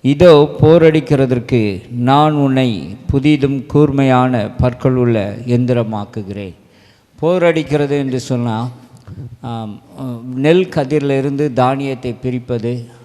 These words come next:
அல்லது கோதுமை கதிரில் இருந்து கோதுமையை தனியாய் பிரித்தெடுப்பதற்கு, அப்படிப்பட்ட காரியங்களை செய்து கொண்டிருந்த நம்முடைய வாழ்க்கையில் ஆண்டவர் இடைப்பட ஆரம்பிக்கிறார்.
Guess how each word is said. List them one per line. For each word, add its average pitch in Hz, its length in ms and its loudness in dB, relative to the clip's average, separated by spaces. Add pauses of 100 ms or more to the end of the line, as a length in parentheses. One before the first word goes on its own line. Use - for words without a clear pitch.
(120)
அல்லது 120 380 -4
கோதுமை 143 600 0 (640)
கதிரில் 135 400 0
இருந்து 127 580 2
கோதுமையை 135 640 2
தனியாய் 131 580 -4
பிரித்தெடுப்பதற்கு, 120 920 -8 (580)
அப்படிப்பட்ட 170 680 0
காரியங்களை 143 720 -4 (120)
செய்து 151 480 0
கொண்டிருந்த 127 640 -2
நம்முடைய 131 400 -2
வாழ்க்கையில் 123 720 -2 (320)
ஆண்டவர் 131 720 -2 (100)
இடைப்பட 127 580 -6
ஆரம்பிக்கிறார். 113 720 -10